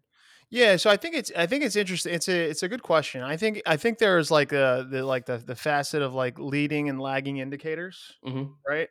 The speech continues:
Speaker 1: So, for example, uh, my belief is that the, the Fed rate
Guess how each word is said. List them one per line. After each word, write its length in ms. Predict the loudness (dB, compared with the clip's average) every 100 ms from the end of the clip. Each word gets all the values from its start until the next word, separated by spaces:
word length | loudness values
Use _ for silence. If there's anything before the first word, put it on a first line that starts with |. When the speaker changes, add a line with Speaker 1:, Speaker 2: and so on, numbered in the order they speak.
| _
Speaker 1:
So, 460 | -4 2 4 4 2
for 240 | 0 0
example, 800 | 0 0 0 0 0 2 0 -4 _ _ _ _ _
uh, 240 | -2 0
my 240 | -2 0 0
belief 420 | 0 -2 -2 -4
is 240 | -10 -8
that 400 | -4 -2 0 -2 -6 _ _
the, 600 | -20 -8 -2 0 0 -2 -6
the 140 | -10
Fed 260 | -2 -2 0
rate 280 | -2 -4